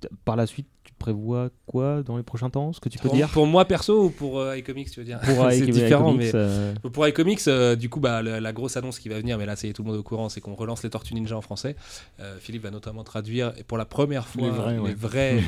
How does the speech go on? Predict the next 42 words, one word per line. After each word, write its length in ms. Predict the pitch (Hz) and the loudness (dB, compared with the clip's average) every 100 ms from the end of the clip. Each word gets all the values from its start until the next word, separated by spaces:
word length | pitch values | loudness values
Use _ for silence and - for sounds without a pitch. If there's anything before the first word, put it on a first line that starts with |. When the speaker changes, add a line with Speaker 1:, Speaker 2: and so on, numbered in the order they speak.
| 85 | 0
Speaker 3:
<laughs> 140 | 90 | -2
Speaker 2:
épisodes 300 | 107 - 120 | -4 -4 -4
originaux 320 | 117 113 120 | -2 -2 -2
de 60 | 117 | -6
Kevin 200 | 107 107 | -6 -8
Eastman, 260 | - 117 | -8 -10
Peter 220 | 113 - 107 | -10 -8 -4
Laird 180 | 110 110 | -4 -4
des 80 | 104 | -6
années 120 | 101 | -6
quatre-vingts, 420 | 101 - 107 113 113 | -8 -8 -6 -6 -2
Speaker 3:
Un 100 | 107 | 0
Speaker 2:
Ultra 140 | 95 | 2
Speaker 3:
vieux 120 | 98 | 6
Speaker 2:
Pulp 100 | 120 | 8
Speaker 3:
rêve 140 | 113 107 | 8 8
Speaker 2:
et 40 | |
Speaker 3:
de 80 | 101 | 6
Speaker 2:
tout. 60 | 80 | 4
Speaker 3:
fan. 180 | 90 78 - - - - | 0 0 -6 -10 -16 -14
Speaker 2:
Exactement, 540 | 107 120 117 117 127 139 | -6 -8 -4 -2 0 -2
donc 120 | 110 | -4
on 20 | |
se 80 | 95 | -10
fait 80 | 98 | -12
super 240 | - 117 | -10 -12
plaisir 300 | - 117 117 | -8 -6 -4
en 40 | 107 | -4
faisant 140 | 104 | -8
ça, 160 | 101 127 | -6 -6
sachant 160 | 113 | -6
qu'on 100 | 110 | -10
se 80 | 113 | -12
l'était 160 | 113 117 | -10 -8
dit 100 | 110 | -6
même 160 | 117 | -6
avant 300 | 113 110 117 | -6 -6 -8
que 120 | 117 98 | -10 -12
je 40 | |
bosse 120 | 104 | -14
chez 120 | - 110 | -12 -12
iComics 280 | 107 113 | -10 -10